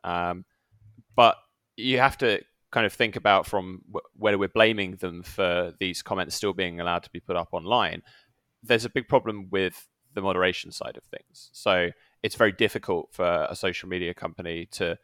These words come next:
create an automated filter for racist content that covers every single potential emoji that could have racist connotations, for example. That's what a lot of, um,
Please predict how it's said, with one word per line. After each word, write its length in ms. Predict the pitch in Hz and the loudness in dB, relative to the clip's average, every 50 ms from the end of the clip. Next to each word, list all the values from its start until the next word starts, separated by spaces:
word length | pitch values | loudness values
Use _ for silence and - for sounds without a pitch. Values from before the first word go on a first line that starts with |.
| _ _ _ _ _ _ - - _ _ _ _ _ _ _ | _ _ _ _ _ _ -20 -20 _ _ _ _ _ _ _
create 480 | - - - 107 101 101 95 95 - - | -10 -4 0 4 6 6 4 4 0 -4
an 100 | 95 90 | -2 -2
automated 500 | 90 95 95 - - 90 90 - - - | -2 -4 -4 -4 -6 -6 -6 -6 -8 -8
filter 360 | - 101 90 92 - - 92 | -4 -2 -2 -2 -4 -10 -12
for 120 | - - 87 | -8 -6 -2
racist 340 | 90 87 90 - - 90 - | -2 -2 -2 -2 -6 -14 -4
content 420 | - 101 95 92 - 92 85 - - | -4 -4 -4 -2 -4 -6 -6 -4 -8
that 120 | 95 - | -12 -6
covers 320 | - 107 90 90 87 - - | -4 -4 -4 -4 -6 -4 -4
every 240 | 104 92 98 95 90 | -4 -2 -2 -2 -4
single 260 | - 98 92 90 82 | -6 -10 -10 -14 -16
potential 440 | _ - - 98 87 - - 92 92 | _ -10 -10 -10 -8 -6 -8 -6 -6
emoji 500 | 87 90 90 90 90 82 - 80 71 - | -4 -2 -2 -2 -2 -4 -8 -12 -10 -12
that 140 | - - | -14 -12
could 120 | - - - | -12 -14 -10
have 180 | - 80 - | -10 -10 -8
racist 340 | - 82 80 - - - - | -8 -8 -8 -10 -12 -16 -12
connotations, 640 | - 85 82 80 - 90 82 - - - _ - - | -10 -10 -10 -10 -10 -12 -12 -12 -12 -16 _ -20 -20
for 120 | - - - | -20 -18 -18
example. 380 | - - - - - - - | -16 -14 -14 -14 -12 -10 -4
That's 220 | 90 92 92 - - | -2 -2 -2 -2 -4
what 100 | 95 87 | -6 -6
a 40 | 85 | -4
lot 220 | 85 85 85 85 | -4 -4 -4 -4
of, 160 | 82 85 85 _ - - | -4 -6 -8 _ -12 -10
um, 320 | 80 80 - - - | -10 -10 -10 -12 -16